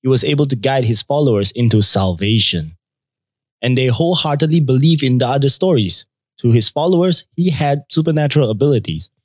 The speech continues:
The stories say he had the power of invisibility, an ability to kill a man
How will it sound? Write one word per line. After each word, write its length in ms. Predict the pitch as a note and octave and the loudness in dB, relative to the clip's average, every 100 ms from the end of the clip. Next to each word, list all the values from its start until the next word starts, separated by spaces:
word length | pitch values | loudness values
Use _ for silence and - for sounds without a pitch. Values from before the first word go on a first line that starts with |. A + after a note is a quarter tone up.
| _ _ _ | _ _ _
The 60 | G#2+ | -10
stories 320 | - C#3 C#3 | -4 0 0
say 160 | C#3+ C3+ | 2 2
he 120 | C3 | 2
had 200 | B2+ B2+ | 2 0
the 60 | A#2+ | -4
power 320 | - B2+ B2 | -4 -2 0
of 220 | A#2+ A#2 - | 0 -2 -4
invisibility, 840 | B2+ A#2+ D#3+ D#3 D3+ D#3 B2+ F#2 - _ _ - | -2 0 0 0 0 0 0 -4 -10 _ _ -4
an 120 | A2+ | -2
ability 480 | G2+ C#3 D#3+ E3+ F3+ | -2 -2 0 0 0
to 60 | C3 | -2
kill 260 | - D#3 | 0 0
a 60 | B2+ | 0
man 460 | A2 D#3 C3 B2 | -2 -2 -2 -4